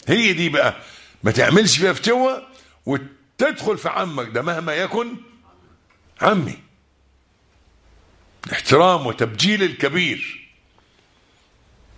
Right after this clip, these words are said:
ما تكلمش. قدم العشاء، اتعشوا،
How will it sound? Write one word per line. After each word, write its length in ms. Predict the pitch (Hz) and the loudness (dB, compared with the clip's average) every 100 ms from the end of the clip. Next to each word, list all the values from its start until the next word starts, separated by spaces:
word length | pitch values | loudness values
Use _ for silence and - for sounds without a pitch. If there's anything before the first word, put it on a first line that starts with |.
| - | 0
ما 80 | |
تكلمش. 720 | 120 - 139 165 143 - - - | 2 4 4 4 2 -2 -2 2
قدم 300 | 214 175 180 | 2 4 0
العشاء، 560 | 147 175 196 208 147 - | 2 2 2 2 -2 -6
اتعشوا، 600 | 139 135 247 - 269 285 | -2 0 2 2 0 -2